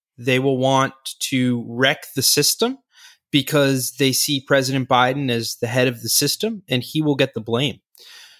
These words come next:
So Kevin McCarthy is going to be really beholden to these folks. It's not just investigations into Hunter Biden's laptop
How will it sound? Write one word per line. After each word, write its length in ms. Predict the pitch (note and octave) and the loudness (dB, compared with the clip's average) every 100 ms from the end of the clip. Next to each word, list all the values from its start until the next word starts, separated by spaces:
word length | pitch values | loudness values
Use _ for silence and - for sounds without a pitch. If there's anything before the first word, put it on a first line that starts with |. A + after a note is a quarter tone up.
| _ | _
So 500 | - - D#3+ D3+ - _ _ _ | -2 2 4 2 -2 _ _ _
Kevin 260 | - G3 G3 | 0 0 0
McCarthy 420 | F3+ E3+ F3 E3+ | 2 2 2 0
is 80 | C3+ | 0
going 240 | D3+ D3 | 2 2
to 80 | C#3 | 0
be 140 | C3+ B2+ | -2 -4
really 380 | A#2 C3+ E3 | 0 4 4
beholden 500 | D#3+ C3+ D#3 E3 D#3 | 2 -2 0 2 0
to 80 | C3 | -2
these 180 | B2+ A#2+ | -2 0
folks. 240 | B2 A#2+ - | 0 -2 -2
It's 240 | E3+ - | -4 0
not 240 | G3 A3+ | 2 0
just 400 | - F#3 - - | 0 0 0 -2
investigations 960 | - D3 B2 A#2+ - A2+ B2 C3 C3 A#2+ | -2 0 2 2 0 2 2 2 -2 -2
into 200 | B2 G#2+ | -2 -2
Hunter 320 | - C3+ B2+ | -2 -2 0
Biden's 480 | A2 A2+ A#2 A2+ G#2 | 0 0 0 -2 -4
laptop 640 | A2 A#2 A#2+ - G#2 - | 0 0 0 -2 -2 -2